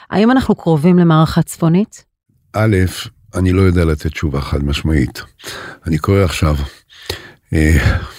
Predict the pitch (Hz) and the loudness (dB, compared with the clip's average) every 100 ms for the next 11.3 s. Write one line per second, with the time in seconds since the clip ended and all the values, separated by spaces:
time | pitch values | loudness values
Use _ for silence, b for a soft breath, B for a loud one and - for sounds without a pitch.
0 | - 78 78 76 76 73 78 73 - 76 | -6 -4 -2 -2 -2 -2 -4 -4 -4 -2
1 | 90 85 76 78 85 82 76 - 87 87 | 0 0 0 -4 -4 -4 -4 -4 0 0
2 | - B B B B B - - 95 - | -2 B B B B B -6 -2 -2 0
3 | 78 85 - 76 71 73 73 71 - - | -2 -2 -4 -4 0 0 0 -2 -6 -18
4 | _ _ _ - 73 73 82 95 - 98 | _ _ _ -8 -4 0 2 2 0 -6
5 | - 76 76 95 107 73 b b b b | -4 -4 0 2 2 0 b b b b
6 | - 76 87 80 85 76 117 98 90 82 | -4 0 2 0 -2 0 0 2 2 2
7 | 80 85 92 85 87 - 82 90 98 95 | 2 2 2 2 -2 -2 0 2 2 2
8 | 80 80 76 76 71 - - - - - | 0 0 0 -2 -8 -12 -20 -18 -14 -6
9 | - 92 76 71 B B B B - 82 | 0 0 0 -4 B B B B -6 -2
10 | 87 76 - 85 82 85 82 85 95 107 | 0 -2 -2 -2 -2 -2 -2 0 0 -2
11 | - 82 | -2 -2